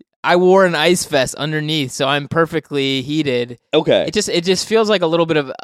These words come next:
Speaker 1: additional realism. Like, and Gojo is horny as fuck for her. What do you expect him to be looking at? I don't get it.
Speaker 2: Right, right, right, right.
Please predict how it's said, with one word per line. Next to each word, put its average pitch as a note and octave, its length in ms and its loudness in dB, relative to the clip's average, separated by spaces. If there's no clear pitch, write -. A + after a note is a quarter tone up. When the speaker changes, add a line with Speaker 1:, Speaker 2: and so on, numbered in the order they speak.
Speaker 1:
additional C#3 680 -4
realism. C3 680 -2
Like, C3+ 280 -6
and D3+ 260 -8
Gojo G#3 460 4
is F3 80 2
horny G#3+ 400 2
as G3+ 140 0
fuck G3+ 240 0
for D3 320 2
her. B2 100 2
What C#3+ 200 0
do G3 80 0
you G#3 100 4
expect F#3 500 0
him F3+ 200 -2
to F3 100 -6
be D#3+ 160 2
looking D#3 340 -2
at? B2 160 -10
I D3 120 0
don't F3+ 260 0
get F3 180 2
it. C3 180 -2
Speaker 2:
Right, B2 320 4
right, A2+ 160 4
right, A2 120 4
right. F#2 220 2